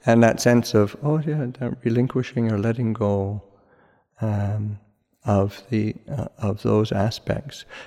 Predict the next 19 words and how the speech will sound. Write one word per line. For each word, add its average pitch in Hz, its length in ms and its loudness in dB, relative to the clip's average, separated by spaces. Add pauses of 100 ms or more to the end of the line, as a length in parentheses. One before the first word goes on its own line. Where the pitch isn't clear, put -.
(100)
And 131 420 6
one 156 220 8
of 170 120 4
the 143 100 4
things 127 520 2
that, - 380 0
again, 123 540 6
those 107 280 4
are 101 100 4
like 95 180 4
Ajahn 117 300 0
Buddhadasa, 101 840 -2
this, - 380 -8 (200)
uh, 113 240 -6 (2000)
highly 101 460 4
respected 98 800 0
monk 92 320 2
in 87 120 2
Thailand 90 720 2